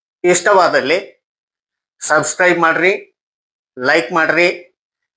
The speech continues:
ಶೇರ್ ಮಾಡ್ರಿ ಹಾಗೂ ಕಾಮೆಂಟ್ ಮಾಡ್ರಿ.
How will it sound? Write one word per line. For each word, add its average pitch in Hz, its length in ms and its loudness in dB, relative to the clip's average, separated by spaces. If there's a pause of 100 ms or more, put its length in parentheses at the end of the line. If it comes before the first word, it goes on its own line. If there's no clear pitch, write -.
ಶೇರ್ 170 340 2
ಮಾಡ್ರಿ 160 380 0 (440)
ಹಾಗೂ 160 580 0 (140)
ಕಾಮೆಂಟ್ 156 380 0
ಮಾಡ್ರಿ. 147 480 -2